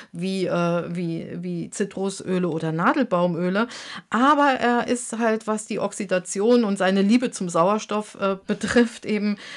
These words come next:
sehr, ja, sehr, sehr empfindlich. Und wir gehen fast davon aus, dass man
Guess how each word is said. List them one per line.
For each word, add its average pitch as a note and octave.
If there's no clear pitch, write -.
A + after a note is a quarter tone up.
sehr, F#3+
ja, F3
sehr, F#3+
sehr F#3
empfindlich. A3+
Und G3
wir G#3+
gehen A3
fast G#3+
davon G3
aus, G3
dass F#3
man F#3